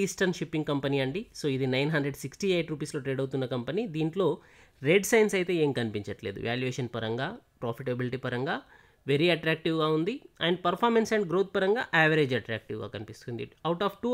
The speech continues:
analysts, హండ్రెడ్ పర్సెంట్ they are saying it's a buy ch-, buy choice. So, వన్ ఇయర్‌లో ఇది ఫిఫ్టీ టూ పర్సెంట్ రిటర్న్స్ ఇచ్చిన స్టాక్ అండి. So, దీని యొక్క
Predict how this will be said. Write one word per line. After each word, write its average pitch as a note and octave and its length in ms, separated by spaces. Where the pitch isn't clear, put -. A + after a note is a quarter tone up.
analysts, G#3 420
హండ్రెడ్ D#3 320
పర్సెంట్ D#3+ 280
they C#3 120
are C3 160
saying C3+ 320
it's - 220
a A2+ 120
buy A#2 100
ch-, - 120
buy C3 100
choice. E3+ 280
So, C#3 100
వన్ G#3 180
ఇయర్‌లో G#3+ 280
ఇది F#3+ 140
ఫిఫ్టీ E3+ 240
టూ G#3+ 60
పర్సెంట్ E3+ 300
రిటర్న్స్ C#3 300
ఇచ్చిన C3+ 260
స్టాక్ A#2 280
అండి. B2+ 160
So, C#3 100
దీని C#3 220
యొక్క D3 140